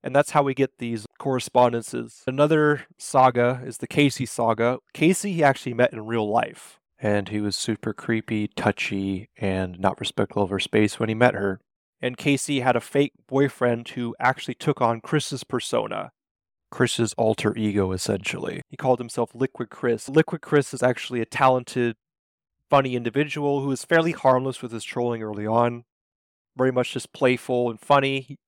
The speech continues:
Liquid Chris is actually a doctor now, fighting cancer. And in one of the confrontations with Casey, Casey has someone who pretends to be her dad get on the phone, and he basically berates Chris for two hours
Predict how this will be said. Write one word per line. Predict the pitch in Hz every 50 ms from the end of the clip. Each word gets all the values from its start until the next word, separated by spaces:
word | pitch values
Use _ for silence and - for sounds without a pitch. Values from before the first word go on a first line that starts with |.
| _ _ _ _ _
Liquid | 156 170 - - 180 156
Chris | - - 147 127 -
is | 131 -
actually | 120 120 - - - 120
a | 113
doctor | - - 117 110 117 - - - - 120 -
now, | - 95 - - - - _ _ _ _ _ _ _
fighting | - - 131 123 117 113 113 110
cancer. | - 139 127 120 120 - - - 117 117 117 - _ _ _ _ _ _ _
And | - 127 131 131 131 131 131 131 135 131 123 - - - - -
in | 127 131 127 127
one | 131 143 143
of | 143 135 123 -
the | - 127 120 120 117 113
confrontations | - - 120 117 113 - 123 113 - 127 123 120 - - 127 117 117 117 - - - - - - _ _ _ -
with | - - -
Casey, | - 143 143 139 135 - - 127 117 117 117 120 - _ _ _ -
Casey | - - 139 135 131 - - 135 131 127
has | 117 127 123 120 117 - -
someone | - - 139 127 127 123
who | 117 123 117
pretends | - - - - 135 127 147 -
to | - -
be | 127 117
her | 110 117 110 -
dad | - 123 127 127 131 123
get | 127 117
on | 110 113
the | 113 113
phone, | - - 151 143 139 139 139 135 139
and | 139 117
he | 120
basically | - 131 127 127 - - - - 123 117
berates | 110 120 117 113 113 120 123 120 - -
Chris | - - 120 120 -
for | - - 113
two | - - 127 117 113
hours | 113 113 117 - - - - - - -